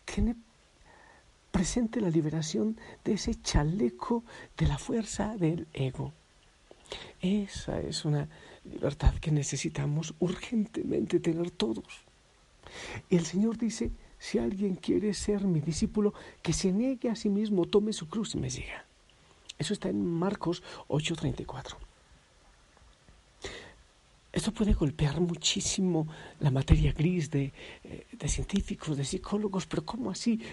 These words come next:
negarse a sí mismo? Yo lo he explicado de una, de otra manera, ¿sabes? Negarse a uno mismo es negar lo que es solo mío, lo que no tiene de Dios.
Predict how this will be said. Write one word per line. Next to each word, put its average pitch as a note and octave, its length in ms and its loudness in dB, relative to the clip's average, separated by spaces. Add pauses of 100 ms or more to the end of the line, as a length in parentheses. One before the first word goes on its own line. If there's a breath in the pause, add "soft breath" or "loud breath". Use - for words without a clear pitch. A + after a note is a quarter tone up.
(100)
negarse G3 460 0
a B2+ 40 -2
sí - 140 -4
mismo? - 260 -10 (1040 loud breath)
Yo B3 80 4
lo G3+ 60 0
he G#3 40 2
explicado F#3 460 2
de F3 120 0
una, D#3+ 180 4
de - 680 -12
otra G3+ 140 -2
manera, F3 280 4
¿sabes? F#3 340 -4 (520 loud breath)
Negarse A3 720 2
a G3+ 60 -2
uno G3 240 2
mismo G3+ 400 0 (480 loud breath)
es G#3+ 220 -2
negar A3 600 0
lo F#3 380 2
que F#3 300 2 (500 loud breath)
es A#3+ 340 0 (920)
solo C#4 520 4 (140)
mío, A3+ 520 4 (360 loud breath)
lo G3 120 6
que G3 120 0
no A3+ 180 2
tiene D4 400 2
de C#3+ 160 2
Dios. - 480 -6